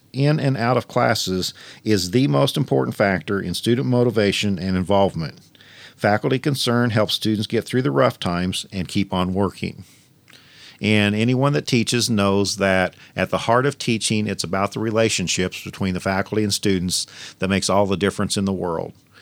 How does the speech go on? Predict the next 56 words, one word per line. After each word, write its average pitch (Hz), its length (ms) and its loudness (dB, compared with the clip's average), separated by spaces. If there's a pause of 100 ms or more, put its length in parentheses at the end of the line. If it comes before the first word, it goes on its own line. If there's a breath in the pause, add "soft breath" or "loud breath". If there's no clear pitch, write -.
So 101 140 0
we 98 80 4
want 107 300 2
to 113 240 2
promote 98 420 0
a 85 60 -4
positive 107 480 -2
environment 110 520 2
out 110 220 0
there. 110 220 2
We - 160 -4
want 92 240 0
to 104 80 -6
give 107 420 0 (260 loud breath)
attention 117 520 0
to 135 100 0
the 135 100 0
students, 123 680 -2 (280 loud breath)
especially, 120 680 0
again, 104 400 -2
in 90 120 -2
online 107 380 0
courses. 113 720 0 (320 loud breath)
Uh, 92 200 -2
sometimes 113 540 0
whenever 107 300 -2
you 104 80 -4
take 110 240 0
an 107 80 -4
online 110 360 -2
course, - 600 -2
you 90 260 -4
feel 107 240 -2
like 95 280 -2
you're 95 80 -8
just 92 200 -2
out 101 180 0
there 104 220 0
in 92 80 -2
a 92 80 -4
discussion 98 540 -4
board 92 320 -2
or 82 60 -4
emailing 98 440 -2
back 95 240 -2
and 95 140 -4
forth, 92 340 -2
and 92 100 -2
you're 85 120 -8
wondering 92 320 -2
if 92 160 -4
anybody's 95 440 -2
on 95 140 -2
the 92 140 -2
other 90 200 -4
end. 123 320 0